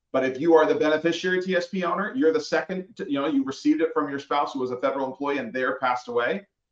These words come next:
get that out of the T S P into an I R A to make it so that kids can distribute over ten years instead of one year.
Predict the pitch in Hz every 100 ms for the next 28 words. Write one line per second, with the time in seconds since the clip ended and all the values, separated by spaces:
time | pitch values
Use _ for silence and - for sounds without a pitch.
0 | _ _ _ _ 135 139 143 139 139 131
1 | 127 - 127 117 - 113 107 107 107 101
2 | 101 101 95 - _ _ - 113 120 135
3 | 143 - 127 120 - - 170 160 - -
4 | 123 120 127 - 123 117 120 110 - 156
5 | 151 120 98 - _ _ _ _ 107 -
6 | 110 104 101 98 90